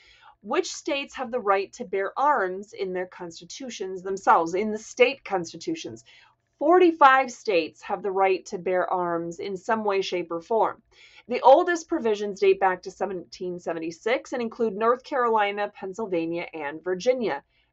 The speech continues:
The newest, might surprise you, is the state of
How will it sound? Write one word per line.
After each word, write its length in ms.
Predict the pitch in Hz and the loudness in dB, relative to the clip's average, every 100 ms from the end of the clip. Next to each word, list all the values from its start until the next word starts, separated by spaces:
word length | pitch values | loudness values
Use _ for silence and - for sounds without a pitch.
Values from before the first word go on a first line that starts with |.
| - | 0
The 100 | 220 | 0
newest, 640 | 226 320 370 196 226 - | 4 6 6 6 0 -6
might 220 | 208 185 | -4 -4
surprise 500 | - 165 165 151 165 | -8 -10 -4 -4 -4
you, 160 | 185 247 | -4 -4
is 140 | 277 | -6
the 80 | 240 | -10
state 360 | 277 - 202 | -10 -2 0
of 100 | 208 | 0